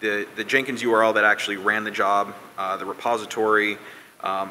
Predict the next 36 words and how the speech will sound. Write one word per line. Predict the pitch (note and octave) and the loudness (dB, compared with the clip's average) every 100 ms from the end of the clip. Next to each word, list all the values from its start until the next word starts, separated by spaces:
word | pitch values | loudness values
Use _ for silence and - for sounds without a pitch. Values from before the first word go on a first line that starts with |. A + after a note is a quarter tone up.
| - | 0
who | C3 | 6
actually | A#2+ G2+ G#2 | 6 4 -2
owns | C3+ D3+ C#3 | -2 -2 -2
the | C3+ | -2
repo, | C3+ C#3 B2 B2+ B2+ - - - - | -2 0 0 0 -4 -12 -20 -20 -4
uh, | G#2 | -2
some | G#2 C3 | 0 0
of | A2+ | 0
the | |
U | A2+ A2 | 0 2
R | A2 G2+ | 6 6
Ls | G2+ G2+ - | 4 0 -4
to | - G2+ G2+ G2 | -8 -8 -4 2
various | G2+ G2+ G2 | 4 4 0
things | - G#2 F#2 | -6 -6 -6
on | G2+ | -6
GitHub. | A#2+ A2+ A#2+ A2+ A2 - - - _ _ _ - | -4 0 0 0 -4 -16 -20 -20 _ _ _ -12
Um, | F#2 F2+ F#2 | -6 -6 -6
if | - | -8
we | G2+ | -8
scroll | - A2 | 0 2
down | G2+ G#2 | 4 2
a | G2+ | 2
little | G2+ | -2
bit, | G2+ G#2 G2+ - - - | -2 -2 -4 -10 -20 -10
we've | G#2+ G2+ | -4 2
got | G2+ G2 - | 4 4 -2
things | A2 G2+ G#2 | -8 -6 -2
like | G2 - | -2 -4
the | G#2 G2+ | -8 -8
sending, | - A#2+ A#2+ A#2 A2+ A2 - - - | -2 -2 0 -2 -2 -8 -12 -20 -8
um, | G2 F#2+ F2+ - - _ _ _ | -6 -4 -8 -14 -20 _ _ _
the | A2 | -2
sending | - D3+ C3+ | 0 2 0
repo, | C3+ C3+ B2 B2+ B2+ - - - - - | -2 2 4 2 -2 -12 -20 -20 -20 -4
um, | G#2 G2+ G2 | 0 0 -2